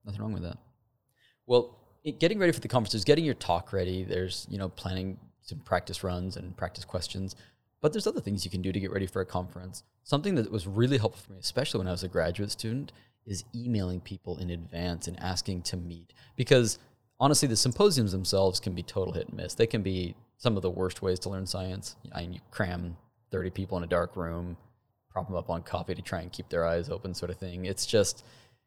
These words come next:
not ideal. People are jet lagged. They start these sessions super early. Some of the speakers are so boring. In some ways, it's sort of the worst possible way to communicate science. Like, if you tried to design a worse system, I'm like, "What would I do?" <laughs> Um, circus music, I guess.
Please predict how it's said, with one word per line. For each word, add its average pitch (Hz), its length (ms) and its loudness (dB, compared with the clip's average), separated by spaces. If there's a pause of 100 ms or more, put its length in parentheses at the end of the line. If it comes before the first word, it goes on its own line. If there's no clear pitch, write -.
(240)
not 110 220 6
ideal. 90 300 6
People 101 220 -2
are 90 80 2
jet 92 300 4
lagged. 90 600 2 (340)
They 101 80 -4
start - 260 -2
these - 100 -4
sessions 87 320 0
super 98 360 2
early. 82 560 0 (400)
Some - 180 -2
of 120 40 0
the 104 80 0
speakers 87 480 -4
are - 120 -4
so - 440 2
boring. 82 540 -6 (200)
In 117 80 -2
some 202 200 6
ways, 151 180 8
it's 101 100 2
sort 113 140 6
of 92 80 0
the 95 60 0
worst 95 340 0
possible 87 380 -2
way 85 260 0
to 82 300 -4
communicate 85 460 -4
science. 90 520 -2 (100)
Like, 101 120 -6
if - 40 -6
you 117 80 4
tried 98 260 4
to 107 60 -6
design 92 340 -2
a 85 40 -6
worse 87 220 -4
system, 92 240 -6
I'm 90 80 -6
like, 87 140 -8 (120)
"What 85 140 -20
would - 260 -6
I - 120 -16
do?" - 100 -6 (340)
<laughs> - 400 -20
Um, 101 380 2 (480)
circus - 340 -4
music, 92 240 -4
I 87 40 -4
guess. 92 300 -4